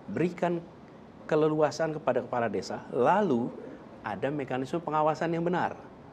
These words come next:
mekanisme pengawasan yang baik. Nah, itu satu ya,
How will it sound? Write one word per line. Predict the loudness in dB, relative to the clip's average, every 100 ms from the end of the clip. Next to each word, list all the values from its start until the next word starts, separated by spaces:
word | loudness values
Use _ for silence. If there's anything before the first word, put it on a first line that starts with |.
| -20 -14 -6
mekanisme | -2 -2 -2 -4
pengawasan | -4 -4 -4 -4
yang |
baik. | -4 -6 -10 -18 -18 -20 -20 -20 -20 -20 -20 -20 -8
Nah, | -4 0
itu | 2
satu | 4 4
ya, | 4